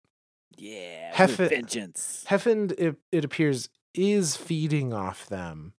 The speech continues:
Speaker 2: but I think for a grander purpose. Uh,
Speaker 1: Sure.
Speaker 2: not just, not just because, like, it's food that's available.
Speaker 1: Right, right, right, right.
Speaker 2: Um, and so they're, they task us with finding their bones.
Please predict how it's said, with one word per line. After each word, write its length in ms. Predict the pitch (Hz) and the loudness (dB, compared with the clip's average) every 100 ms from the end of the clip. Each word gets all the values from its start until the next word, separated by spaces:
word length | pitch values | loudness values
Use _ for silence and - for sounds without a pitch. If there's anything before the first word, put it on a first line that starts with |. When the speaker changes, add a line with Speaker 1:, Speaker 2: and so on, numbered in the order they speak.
| - | 0
Speaker 2:
but 100 | 120 | 0
I 100 | 120 | 4
think 240 | 147 131 | 2 2
for 340 | - 139 131 | 2 6 6
a 40 | 123 | 4
grander 760 | 104 117 117 117 110 104 95 - - | 2 0 0 0 0 0 -2 -8 -8
purpose. 720 | - 107 - 65 - - - _ _ _ | -4 -2 -4 -6 -4 -6 -8 _ _ _
Uh, 480 | 101 95 90 87 85 - - | -8 -6 -6 -8 -10 -12 -6
Speaker 1:
Sure. 120 | 123 | 2
Speaker 2:
not 180 | 120 123 | 2 2
just, 640 | 120 127 110 - - - - _ _ _ _ _ - | 0 2 2 2 2 0 -6 _ _ _ _ _ 0
not 160 | 135 | 2
just 200 | 127 131 | 2 -2
because, 600 | 120 - - 123 113 104 | -4 -4 0 2 2 -2
like, 400 | 110 101 98 - _ _ _ _ _ _ _ - | -4 -4 -6 -14 _ _ _ _ _ _ _ -8
it's 180 | 113 | -4
food 380 | - 113 82 80 - _ | -2 -2 -4 -8 -14 _
that's 200 | 107 - | -4 -4
available. 460 | 101 101 95 78 147 | -2 -4 -4 -8 0
Speaker 1:
Right, 260 | 131 101 - - | 4 4 2 0
right, 200 | 104 95 | 2 2
right, 160 | 95 | 0
right. 260 | 87 82 80 - | -2 -4 -6 -8
Speaker 2:
Um, 500 | 95 92 87 78 90 _ _ _ _ _ _ _ _ _ _ _ - - | -6 -4 -6 -10 -14 _ _ _ _ _ _ _ _ _ _ _ -10 0
and 280 | 131 123 | 0 0
so 260 | 113 139 131 | 2 4 6
they're, 260 | 127 156 - | 6 2 2
they 160 | 143 139 | -2 0
task 340 | 151 127 120 | 2 2 2
us 160 | 170 175 | 0 0
with 100 | 143 | -2
finding 300 | 113 101 110 | -4 -4 -4
their 100 | 131 | 0
bones. 440 | 165 226 113 - | 4 4 2 -8